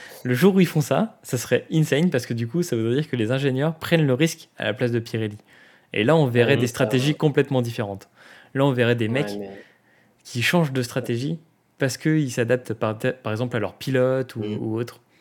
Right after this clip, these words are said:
Speaker 2: Mm.
Speaker 1: Et il y a un fait qui est marquant lors du Grand Prix de Silverstone de ce week-end, c'est qu'il pleuvait des cordes,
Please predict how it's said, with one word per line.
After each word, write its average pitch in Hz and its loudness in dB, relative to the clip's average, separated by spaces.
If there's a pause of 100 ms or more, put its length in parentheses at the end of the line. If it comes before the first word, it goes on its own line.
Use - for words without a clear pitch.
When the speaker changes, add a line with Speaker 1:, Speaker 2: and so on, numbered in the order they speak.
(400)
Speaker 2:
Mm. 107 -14 (160)
Speaker 1:
Et 95 -4
il 95 -8
y 107 -2
a 104 -2
un 107 -2
fait 139 0
qui - -6
est 107 -2
marquant 113 -4 (100)
lors 104 -6
du 107 -4
Grand 104 -6
Prix 117 -8
de 110 -6
Silverstone 104 -10
de 101 -10
ce - -14
week-end, 147 -4 (600)
c'est - -10
qu'il 107 -8
pleuvait 135 -4 (420)
des 104 -8
cordes, 165 0